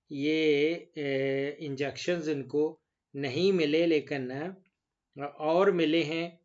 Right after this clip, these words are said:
और उसमें ये, हाँ, एमपी Clocks की बजाय इन्होंने, अ, मिल गया है इनको Combi, अ, Combisilene एलए, बिल्कुल ठीक है।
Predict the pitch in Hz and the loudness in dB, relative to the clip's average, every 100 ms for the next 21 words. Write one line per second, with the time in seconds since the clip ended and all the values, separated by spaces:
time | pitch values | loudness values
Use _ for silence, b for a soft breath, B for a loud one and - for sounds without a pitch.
0 | - 143 147 156 147 160 156 156 185 - | -8 -2 0 -2 -4 -4 -2 -2 -4 -14
1 | _ _ _ _ - 135 143 143 147 170 | _ _ _ _ -12 -4 0 2 4 2
2 | 185 - _ _ _ _ _ 160 - 143 | 0 -6 _ _ _ _ _ -10 -10 -8
3 | 143 139 127 123 120 - _ _ _ _ | -6 -6 -8 -10 -16 -20 _ _ _ _
4 | - 156 170 170 190 185 175 160 165 170 | -2 0 0 4 4 6 4 4 2 0
5 | - 175 156 143 139 139 156 147 147 143 | -8 -2 0 0 0 0 0 0 -2 -4
6 | 139 170 202 _ _ _ _ _ _ _ | -4 -4 -6 _ _ _ _ _ _ _
7 | 139 135 139 143 143 139 139 135 156 165 | -6 -4 -2 -4 -4 -4 -4 0 4 4
8 | 147 143 131 - 151 175 - _ 156 156 | 2 -2 -6 -2 0 0 -2 _ -2 -2
9 | 156 160 175 185 185 185 _ _ _ _ | 2 4 4 4 0 -12 _ _ _ _
10 | _ _ _ 170 151 151 151 151 151 143 | _ _ _ -10 -4 0 0 0 -2 -4
11 | 131 156 156 156 170 170 175 156 147 123 | -6 -2 0 4 2 4 2 4 2 0
12 | 113 - - 156 151 143 110 117 165 226 | -8 -16 0 2 4 2 2 0 2 2
13 | 190 220 - 135 120 - | 6 4 4 -2 -6 -10